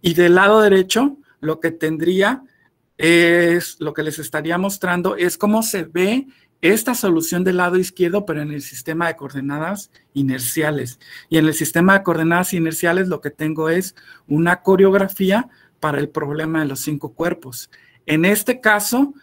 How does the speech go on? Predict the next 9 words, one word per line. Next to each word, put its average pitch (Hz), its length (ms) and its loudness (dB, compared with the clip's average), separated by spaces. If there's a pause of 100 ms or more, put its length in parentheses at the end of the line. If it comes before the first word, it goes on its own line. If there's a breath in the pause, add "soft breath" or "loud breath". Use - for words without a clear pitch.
(280 soft breath)
es 170 220 0
una 214 220 2
coreografía 190 720 2
con 170 180 -2
algo 180 240 -2
que 175 120 -8
se 156 180 -8
llaman 160 960 -2
nudos. 180 540 -2